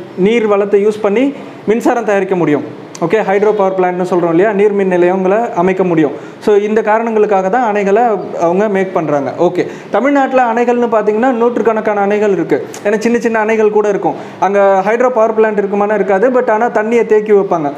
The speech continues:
So நீர்த்தேக்கம்னு சொல்லுவாங்க. இந்த மாதிரி நிறைய இருக்கு தமிழ்நாட்டுல. But ஆனா நமக்கு ஸ்கூல் புக்ல இருக்கிற கண்டென்ட் ரொம்ப முக்கியம். ஸ்கூல் புக்ல இருக்கிற முக்கியமான அணைகள், ஸ்கூல் புக்ல கொடுத்த எல்லா அணைகளையும் தான் நான் உங்களுக்கு இன்னைக்கு எக்ஸ்பிளைன் பண்ண போறேன். So பொதுவா அணைகள் அப்படிங்கிறப்போ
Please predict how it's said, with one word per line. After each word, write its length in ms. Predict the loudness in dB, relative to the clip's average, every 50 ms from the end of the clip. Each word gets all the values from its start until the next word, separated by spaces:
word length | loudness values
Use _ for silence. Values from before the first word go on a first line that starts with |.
| -10 -16 -16 -12 -4 0
So 180 | 2 2 2 2
நீர்த்தேக்கம்னு 640 | 2 0 -2 0 0 0 0 0 -2 -2 0 0
சொல்லுவாங்க. 380 | 0 2 2 2 2 0 -2 -4 -2 0
இந்த 140 | 0 0
மாதிரி 240 | 2 2 0 0 0
நிறைய 280 | 0 2 2 2 2 2
இருக்கு 220 | 2 0 0 0
தமிழ்நாட்டுல. 560 | 0 0 -2 0 -2 0 0 0 0 0 0 -4 -8 -14 -16 -16 -10 -4 -2
But 120 | 0 0
ஆனா 220 | 0 0 0 0 0
நமக்கு 480 | 0 0 -2 -2 -2 0 2 2 2
ஸ்கூல் 340 | 0 0 0 2 2 2 0
புக்ல 200 | 0 2 2 2
இருக்கிற 240 | 2 2 0 -2 0
கண்டென்ட் 300 | 0 -2 -2 -2 -2 -2
ரொம்ப 260 | -2 -2 0 0 0
முக்கியம். 460 | 0 0 0 0 0 0 0 -2 -2 -4
ஸ்கூல் 320 | -8 -4 0 0 2 2 2
புக்ல 280 | 0 0 2 2 2
இருக்கிற 320 | 2 0 0 0 0 0 0
முக்கியமான 500 | 0 -2 0 0 0 0 0 0 0 0
அணைகள், 360 | 0 0 0 0 0 -2 -2 -6 -8 -14 -16 -18 -18 -16 -16
ஸ்கூல் 320 | -10 -2 -2 0 0 0 0
புக்ல 200 | 2 2 2 2
கொடுத்த 320 | 2 0 0 2 0 2
எல்லா 240 | 2 2 2 2 2
அணைகளையும் 340 | 0 0 0 2 0 0 0
தான் 140 | 0 0
நான் 100 | 0 0
உங்களுக்கு 280 | 0 0 0 0 0 0
இன்னைக்கு 240 | 0 0 0 0 -2
எக்ஸ்பிளைன் 340 | -2 0 0 0 0 0 0
பண்ண 140 | -2 -2
போறேன். 300 | 0 0 2 2 2 0 -2 -4 -10 -14 -16 -18 -8 0
So 240 | 2 2 2 2 0 0
பொதுவா 260 | 0 0 0 0 0
அணைகள் 320 | 0 0 0 0 0 0
அப்படிங்கிறப்போ 640 | 0 0 -2 -2 -2 0 0 0 0 0 0 0 0